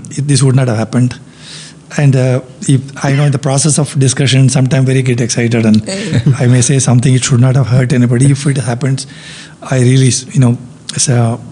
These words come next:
Speaker 1: you know, feel for it. Um, overall,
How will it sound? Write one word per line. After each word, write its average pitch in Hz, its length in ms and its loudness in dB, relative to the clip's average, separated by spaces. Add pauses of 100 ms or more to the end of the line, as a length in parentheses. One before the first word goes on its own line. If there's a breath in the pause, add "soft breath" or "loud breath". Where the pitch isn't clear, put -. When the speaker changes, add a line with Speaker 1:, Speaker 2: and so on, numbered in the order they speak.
Speaker 1:
you 135 60 0
know, 120 60 2
feel 131 220 0
for 120 180 -2
it. 120 180 -6 (680 loud breath)
Um, 113 300 0 (420)
overall, 143 420 0